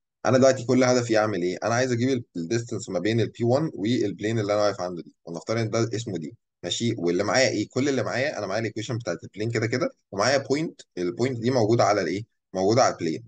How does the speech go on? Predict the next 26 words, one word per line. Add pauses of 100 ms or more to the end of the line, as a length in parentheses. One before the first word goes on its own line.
البوينت
دي
انا
نفترض
اسمها
ايه؟ (160)
بي
زيرو.
فانا
دلوقتي
عايزك
تعمل
خطوتين
اساسيين. (100)
اول
خطوه
هي
عباره
عن
ايه؟ (1300)
اول
خطوه
انا
عايزك
تروح (100)
تجيب